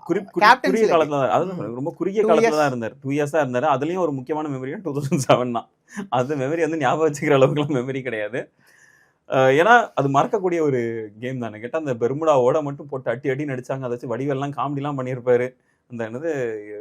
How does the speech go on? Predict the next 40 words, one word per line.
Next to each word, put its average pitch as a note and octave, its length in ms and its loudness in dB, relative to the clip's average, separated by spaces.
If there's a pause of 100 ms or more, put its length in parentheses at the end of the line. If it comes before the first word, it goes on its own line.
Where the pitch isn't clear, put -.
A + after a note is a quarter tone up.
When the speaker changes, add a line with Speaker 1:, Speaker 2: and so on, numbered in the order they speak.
(160)
Speaker 1:
"நீ C3 140 -4
அடிச்சது C#3 280 -2
ஒரு C#3 140 0
பிள்ளை D#3 220 2
பூச்சி, D3 300 0 (160)
உனக்கு C3+ 520 2
வெங்கல E3 220 2
கிண்ணம் E3 240 -2
கூட D3+ 160 0
கிடையாது" B2+ 420 2
அப்படின்னு C3 280 -10
சொல்ற B2 420 0 (460)
இதெல்லாம் D3 300 4
அந்த C3+ 220 2
இதோட C3+ 240 2
Speaker 2:
எனக்கு F#3+ 260 -4
Speaker 1:
இன்ஸ்பிரேஷன் G3+ 60 4
Speaker 2:
பெர்முடா G#3+ 220 0
Speaker 1:
தான். A3+ 140 4
Speaker 2:
மேட்ச் G#3 240 -2
அப்போ G#3 220 -2
அந்த F#3+ 260 -2
கேப்டன் G#3 420 2
ஒரு E3+ 220 -6
கேட்ச் G3 300 -2
ஒண்ணு F3+ 100 -8 (100)
பிடிப்பாரு. D#3+ 400 -8
Speaker 1:
சூப்பரா G#3 340 2
இருக்கும் D#3+ 180 2
அந்த G#2 420 -2
கேட்ச். A2+ 320 -8 (140)
அஹ், G#2+ 240 -4
அவர் D#3 160 2
நல்லா E3+ 160 0
கொஞ்சம் D#3+ 360 0
இல்ல, B2 300 0 (180)
ஒரு B2+ 220 2
ஹெவியான D#3 280 0
ஆளு. C3 360 0
Speaker 2:
ஆமா. D#3 100 -2